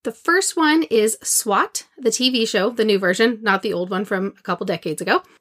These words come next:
The character Luca, a member of the swat team in L A, has dyslexia. And in the course of the T V show, he meets a little girl with dyslexia and mentors her. And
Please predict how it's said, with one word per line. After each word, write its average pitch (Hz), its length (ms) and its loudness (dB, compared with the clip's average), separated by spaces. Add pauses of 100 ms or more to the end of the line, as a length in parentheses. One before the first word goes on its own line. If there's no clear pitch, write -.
The 240 120 0
character 302 460 2
Luca, 240 500 -2 (100)
a 240 80 -2
member 233 300 2
of 247 180 -2
the 277 60 -4
swat 254 340 0
team 208 260 0
in 214 160 -4
L 175 160 0
A, 208 340 0
has 254 340 0
dyslexia. - 640 -4 (420)
And 240 160 0
in 320 280 2
the 370 240 0 (140)
course 277 300 2
of 320 120 0
the 320 60 -2
T 277 160 2
V 233 120 2
show, 202 260 0
he 226 220 0
meets 240 480 0
a 220 80 -4
little 233 240 0
girl 247 180 2
with 269 140 0
dyslexia 214 580 -2
and 214 180 -4
mentors 220 500 -2
her. 165 280 -4 (540)
And 262 260 2